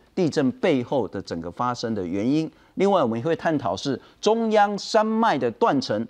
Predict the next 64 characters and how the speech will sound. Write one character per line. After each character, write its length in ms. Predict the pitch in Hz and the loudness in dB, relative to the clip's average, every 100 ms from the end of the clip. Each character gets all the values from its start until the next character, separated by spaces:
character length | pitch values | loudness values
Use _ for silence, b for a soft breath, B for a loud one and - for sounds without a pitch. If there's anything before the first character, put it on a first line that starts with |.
| b | b
是 160 | - 170 | -6 -4
不 80 | 127 | -4
是 180 | 139 107 | -4 -8
全 460 | - - 95 107 | -8 -8 -6 -4
新 240 | 147 170 170 | -2 -4 -4
的 140 | 123 | -4
发 240 | - 135 135 | -2 -2 -2
现？ 240 | 160 120 b b b | -4 -4 b b b
学 160 | - 180 | -2 2
术 160 | 226 | 2
界、 280 | 196 202 135 b b b | 2 2 0 b b b
气 180 | - 226 | 0 2
象 220 | 233 196 | 2 0
局、 340 | - 127 143 - | 0 -2 -2 -4
地 140 | 247 202 | -2 2
调 180 | 208 | 2
所 300 | 170 123 98 - | 2 0 -4 -2
又 240 | 165 120 | 0 2
如 240 | 107 135 190 | 2 0 0
何 260 | - 120 | 0 0
理 240 | 117 127 160 | 0 -2 -2
解 260 | 160 117 b b - | -2 -2 b b -2
这 140 | 185 | 2
一 80 | 165 | 2
次 140 | - | 0
的 100 | 135 | -4
地 180 | 117 160 | -4 -4
震 220 | 117 107 104 - | -2 -2 -4 -2
背 300 | 214 170 120 | 2 2 2
后 200 | 147 123 | -2 -2
跟 240 | 117 123 131 | -2 -4 -2
断 280 | 240 156 117 | 0 0 -2
层 240 | 107 107 | -4 -6
之 160 | - 117 | -6 -6
间 160 | 120 | -4
的 80 | 101 | -6
关 240 | - 113 | -4 -4
联 140 | 113 98 | -2 -4
性？ 220 | 139 101 | -4 -8
今 160 | - 131 | -4 -4
天 120 | 135 | 0
好 100 | 139 | 0
好 60 | 110 | 0
来 100 | 101 | -2
讨 180 | 92 98 | -4 -4
论。 160 | 127 b | -4 b
现 120 | - 180 | -4 -2
在 80 | |
介 140 | 156 160 | 0 0
绍 140 | 143 | 0
两 120 | 113 | 0
位 80 | 123 | -2
特 120 | 127 | -4
别 100 | 113 | -4
来 80 | 110 | -2
宾， 180 | 160 185 B | -2 -6 B
首 100 | - | -2
先 140 | 135 160 | 0 2
欢 100 | 156 | 0
迎 60 | |
是 160 | 147 151 | 0 -4
新 220 | 120 180 | -4 -2
北 100 | 143 | -2
市 240 | 98 147 | -2 -4